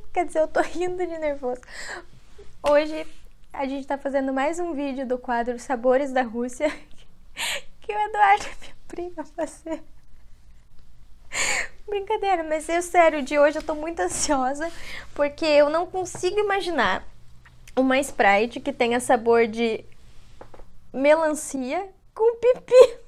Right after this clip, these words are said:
Gente, quem que inventou isso? Sério, eu juro que eu não consigo entender. Lembra uma vez que eu falei pra vocês já que eu tinha tomado de pepino?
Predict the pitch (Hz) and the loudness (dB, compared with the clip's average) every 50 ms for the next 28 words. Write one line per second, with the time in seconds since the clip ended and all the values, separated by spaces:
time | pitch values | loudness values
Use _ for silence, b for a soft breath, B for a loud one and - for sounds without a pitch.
0 | - - - - - - - - - - - - - - - - - - - - | -20 -20 -20 -20 -20 -20 -20 -20 -20 -20 -20 -20 -20 -20 -20 -20 -20 -20 -20 -20
1 | - - - - - - - - - - - - - - - - - - - - | -20 -20 -20 -20 -20 -20 -18 -16 -16 -16 -14 -16 -16 -16 -14 -14 -14 -16 -16 -16
2 | - - - - - - - B B B 880 B B B - - - - - - | -16 -18 -18 -16 -16 -14 -4 B B B 8 B B B -8 -14 -16 -16 -18 -20
3 | - - - - - - - - - - - - - - 508 508 466 415 427 453 | -18 -18 -18 -16 -16 -16 -16 -16 -16 -16 -14 -12 -8 -6 0 4 8 10 10 10
4 | 466 466 453 440 453 - 480 453 539 - 554 539 508 466 440 403 381 359 - 370 | 10 10 8 8 8 8 6 6 8 10 10 10 10 10 8 6 6 6 8 8
5 | 359 349 349 370 359 359 - 359 339 - 392 381 370 381 392 427 415 427 453 427 | 10 10 10 8 6 6 2 0 4 6 8 10 12 12 12 12 12 12 12 12
6 | 453 381 349 320 302 294 294 302 302 277 285 269 269 269 262 254 247 220 226 - | 10 6 6 8 8 8 8 6 4 4 4 8 10 10 12 12 10 10 8 6
7 | - - - B B B B B B B B B B - 403 539 622 587 523 403 | 0 -8 -16 B B B B B B B B B B 2 6 10 10 10 10 10
8 | 330 311 294 294 302 277 247 269 247 240 254 240 233 233 - 247 233 233 226 240 | 8 6 6 6 4 0 0 0 0 0 0 0 -2 0 0 2 2 4 6 6
9 | 233 233 240 240 240 - 240 233 220 202 - - - - - 254 233 220 220 214 | 6 6 6 4 2 2 2 4 4 2 0 -2 0 2 4 6 6 6 6 4
10 | 202 196 196 202 - 202 202 - 254 247 202 196 202 | 2 0 -2 -4 -4 -4 0 2 2 2 2 2 -2